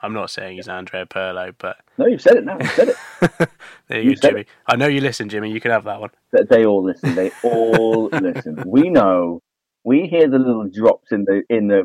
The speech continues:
Speaker 2: in the interviews. We know they all listen. It's fine. Um, I, I,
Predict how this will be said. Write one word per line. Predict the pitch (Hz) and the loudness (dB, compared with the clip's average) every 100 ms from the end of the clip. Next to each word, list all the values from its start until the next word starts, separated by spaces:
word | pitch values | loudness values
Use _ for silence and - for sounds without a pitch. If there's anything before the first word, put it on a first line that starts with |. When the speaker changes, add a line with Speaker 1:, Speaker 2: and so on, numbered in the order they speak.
| - 113 | -2 -6
Speaker 2:
in | 107 | -4
the | 104 | -4
interviews. | 101 90 104 95 92 90 90 | -4 -4 -4 -2 -2 -2 -2
We | 113 185 | -2 2
know | 196 110 | 4 6
they | 95 87 | 4 2
all | 82 76 | -2 -6
listen. | 69 - 87 | -16 -10 -6
It's | 135 - | -6 -8
fine. | 73 71 _ _ _ _ _ | -14 -14 _ _ _ _ _
Um, | 117 120 117 - _ _ _ _ _ _ _ | 6 8 6 0 _ _ _ _ _ _ _
I, | 123 123 | 2 4
I, | 127 | 2